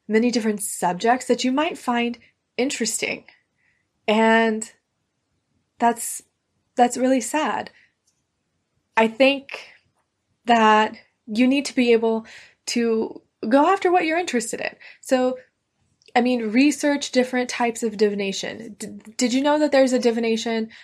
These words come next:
method that involves, like, looking at the patterns that birds fly in the sky?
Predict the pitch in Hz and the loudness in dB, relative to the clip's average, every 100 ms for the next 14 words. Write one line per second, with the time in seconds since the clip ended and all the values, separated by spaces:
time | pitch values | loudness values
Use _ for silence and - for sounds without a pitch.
0 | _ 214 208 208 208 202 - _ - 208 | _ 0 2 4 4 2 -4 _ 0 2
1 | 208 202 202 196 190 190 - - 196 - | 2 4 6 4 0 -6 -8 -4 -4 -4
2 | 185 208 220 208 - 190 190 - 185 202 | -2 0 0 -4 0 -2 -2 -2 2 2
3 | 202 196 202 180 185 - 208 202 208 - | 0 -4 -4 -4 -4 -4 -2 0 -2 -6
4 | 196 - - 190 220 247 | -10 -6 0 0 0 -4